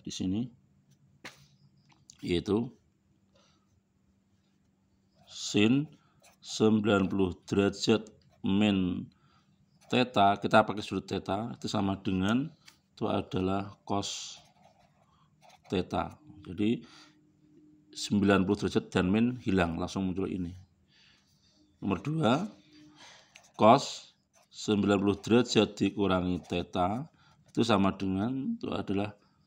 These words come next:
sin theta, sin. Nah, sin theta. Nomor tiga, itu adalah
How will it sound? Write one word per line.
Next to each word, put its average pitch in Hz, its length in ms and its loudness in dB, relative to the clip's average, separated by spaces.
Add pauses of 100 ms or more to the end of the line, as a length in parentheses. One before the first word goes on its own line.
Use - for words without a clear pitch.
(100)
sin 117 800 2 (560)
theta, 90 480 -6 (400)
sin. 85 320 -2 (400)
Nah, 90 400 -14 (320)
sin 95 320 -6
theta. 90 400 -6 (1400)
Nomor 98 240 0
tiga, 107 480 2 (1300)
itu 107 240 0
adalah 98 640 -2